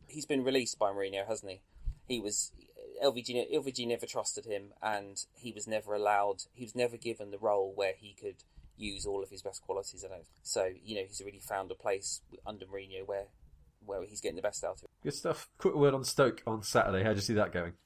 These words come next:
Speaker 1: It's quite a tough one. They're up to ninth. They had a good,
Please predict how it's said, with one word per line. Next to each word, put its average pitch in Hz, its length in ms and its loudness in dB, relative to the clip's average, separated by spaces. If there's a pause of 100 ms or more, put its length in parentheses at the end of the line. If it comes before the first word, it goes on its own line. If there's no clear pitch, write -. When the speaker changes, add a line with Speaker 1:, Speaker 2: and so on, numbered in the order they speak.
(100)
Speaker 1:
It's - 120 -18
quite - 180 2
a - 100 -4
tough - 160 -4
one. 147 140 2
They're 156 120 4
up - 120 0
to 190 80 -4
ninth. 139 600 0 (140)
They 127 80 -2
had 135 120 -4
a 139 40 -10
good, 131 180 -6